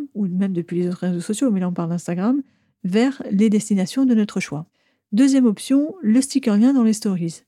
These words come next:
Plus besoin aujourd'hui d'avoir dix mille abonnés pour avoir le swipe up et générer du trafic depuis les stories. Les swipe up ont disparu, elles sont désormais remplacées par le sticker lien qui est accessible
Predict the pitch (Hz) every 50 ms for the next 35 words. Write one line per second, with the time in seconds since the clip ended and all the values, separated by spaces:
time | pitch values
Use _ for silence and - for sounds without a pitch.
0 | _ _ - - 311 311 269 262 262 240 226 208 180 175 - - 254 269 262 254
1 | 226 214 214 185 185 190 208 233 269 302 - - - 190 226 226 202 196 190 180
2 | 185 185 196 247 285 302 285 269 233 190 196 190 185 196 208 226 254 262 - _
3 | - - 285 269 233 220 233 247 247 220 208 - 180 170 170 - 226 247 262 -
4 | - - - - 220 208 220 214 220 220 240 220 196 - 190 180 180 - 269 277
5 | 269 220 226 220 - - 233 233 220 - - 202 202 185 190 190 - - _ _
6 | _ _ _ _ _ - 208 214 - - 226 214 214 - 208 202 - - - -
7 | 180 185 180 208 226 - - 190 175 165 175 202 254 294 285 - - 202 - -
8 | 208 185 185 220 226 214 214 202 185 180 175 180 202 240 - 220 190 190 - 254
9 | 269 262 - 214 190 180 170 170 - - - 277 - 247 196 190 185 190 208 226
10 | 285 294 - - - 220 202 - 233 214 - - 202 - - - 262 247 233